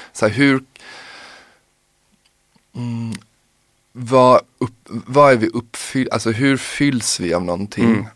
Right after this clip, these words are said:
Speaker 1: Vad är erfarenhet? Vad är det så här, hur, hur lite kan vi göra
Speaker 2: Mm.
Speaker 1: fysiskt kro-,
Speaker 2: Mm.
Speaker 1: med kroppen?
Speaker 2: Mm.
Speaker 1: Och ändå vara, jag vet inte, fulla.
Speaker 2: Mm.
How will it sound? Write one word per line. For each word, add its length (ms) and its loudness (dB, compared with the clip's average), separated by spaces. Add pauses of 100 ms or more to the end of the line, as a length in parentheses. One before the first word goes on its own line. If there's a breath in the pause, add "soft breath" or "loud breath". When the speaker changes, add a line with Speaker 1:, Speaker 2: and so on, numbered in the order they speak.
(220)
Speaker 1:
Vad 360 6
är 200 4
erfarenhet? 1080 -10 (380)
Vad 300 4
är 200 2
det 100 -8
så 140 -6
här, 240 -2
hur, 180 -6 (280)
hur 260 -2
lite 540 0
kan 260 0
vi 100 0
göra 600 4 (340)
Speaker 2:
Mm. 260 -4 (260)
Speaker 1:
fysiskt 840 -4
kro-, 100 -10
Speaker 2:
Mm. 120 -4
Speaker 1:
med 140 -2
kroppen? 600 -4
Speaker 2:
Mm. 240 -6 (800 loud breath)
Speaker 1:
Och 280 0
ändå 600 2
vara, 440 2 (2000)
jag 140 -20
vet 220 -14
inte, 160 -20
fulla. 640 -4
Speaker 2:
Mm. 280 -2